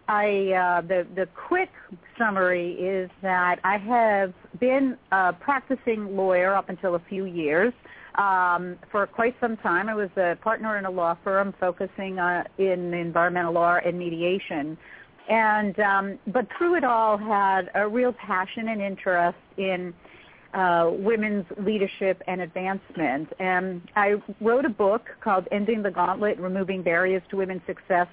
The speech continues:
in the Law while I was practicing. And following that, did a lot of speaking around the country when the book came out, and was, uh, realized that I was ready to make a transition in my career based on how much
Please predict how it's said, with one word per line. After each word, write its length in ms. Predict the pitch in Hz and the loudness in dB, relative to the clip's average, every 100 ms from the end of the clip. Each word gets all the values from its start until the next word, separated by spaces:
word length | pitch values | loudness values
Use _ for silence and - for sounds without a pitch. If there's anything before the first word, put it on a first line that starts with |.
| - | -8
in 140 | 190 175 | -8 -2
the 80 | |
Law 400 | 175 165 165 175 | 0 2 4 4
while 300 | 185 175 180 | 2 2 2
I 80 | 196 | 2
was 140 | 185 170 | 0 -2
practicing. 880 | - 175 160 - 165 - 170 175 196 _ - - - _ - - | -2 -2 -2 -4 -10 -8 -6 -6 -8 _ -20 -20 -20 _ -10 0
And 360 | 226 214 208 214 - | 2 2 0 -4 -6
following 420 | - 269 294 247 214 | 0 4 4 2 2
that, 220 | 202 202 | 0 2
did 140 | 208 | -2
a 80 | 185 - | -2 -6
lot 400 | 208 214 233 240 | -6 2 2 4
of 140 | 226 196 _ | 0 -2 _
speaking 580 | - 220 - 220 202 196 - | -6 -6 -2 -4 -2 -4 -2
around 320 | 185 190 190 | 0 0 0
the 80 | 180 | -4
country 480 | - 180 - 190 | -4 -6 -2 -2
when 160 | 202 185 | -2 -4
the 60 | 170 | -2
book 200 | 185 - | -4 -2
came 240 | 196 175 | -6 0
out, 320 | 165 165 170 - - - - - - | 2 4 2 -2 -20 -20 -20 -6 0
and 560 | 262 254 254 247 240 - 208 202 - | 2 2 2 0 -6 -10 -10 -10 -4
was, 300 | 254 294 247 - _ _ _ | 0 0 -2 -10 _ _ _
uh, 140 | - 240 233 | 0 0 2
realized 680 | 285 370 339 277 254 254 247 | 0 2 2 2 2 0 2
that 320 | 247 233 220 | 2 2 2
I 200 | 202 214 | 0 0
was 180 | 220 214 | 0 2
ready 220 | 220 214 | -2 -2
to 100 | 208 | -6
make 160 | 208 190 | -8 -6
a 40 | |
transition 640 | 185 - 190 180 185 - 190 | -8 -8 -8 -6 -6 -6 -10
in 120 | 185 | -6
my 240 | 180 180 175 | -4 -4 -4
career 680 | - 185 185 196 185 170 | -8 -8 -4 0 2 2
based 400 | 165 185 180 - | 0 -2 -4 -4
on 180 | 196 185 | -4 -4
how 160 | 180 180 | -2 -2
much 320 | 180 180 165 | 2 2 0